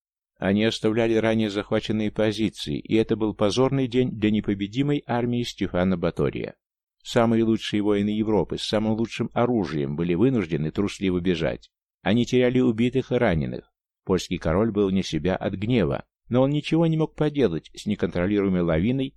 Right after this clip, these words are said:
неорганизованно отступающего войска. Тысячи его воинов полегли в этом бою. Совсем недавно, всего несколько часов назад, когда поляки прорвались в пробитую брешь, они ликовали, полагая, что теперь им открыт путь в Псков. Но враг жестоко ошибся.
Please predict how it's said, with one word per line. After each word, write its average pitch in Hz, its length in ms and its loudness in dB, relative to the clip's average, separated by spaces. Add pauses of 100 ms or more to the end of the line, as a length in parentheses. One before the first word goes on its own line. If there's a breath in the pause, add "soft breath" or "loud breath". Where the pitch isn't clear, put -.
неорганизованно 101 840 0
отступающего 87 880 -2
войска. 71 440 -4 (680)
Тысячи 117 360 0
его 113 260 4
воинов 120 420 2
полегли 117 420 0
в 76 60 2
этом 73 260 -2
бою. 64 380 -4 (140)
Совсем 165 420 0
недавно, 143 540 0
всего 117 260 -2
несколько 135 440 -4
часов 120 360 0
назад, 110 420 -2
когда 98 280 -4
поляки 110 320 -2
прорвались 107 500 -2
в - 60 -20
пробитую 98 500 -2
брешь, 120 380 0 (440)
они 131 280 0
ликовали, 156 560 2
полагая, 107 480 2
что - 180 -2
теперь 107 280 -2
им 104 100 2
открыт 98 360 -2
путь - 220 -4
в 101 140 0
Псков. - 480 -2 (400)
Но 107 160 2
враг 113 260 0
жестоко 98 520 -4
ошибся. - 520 -8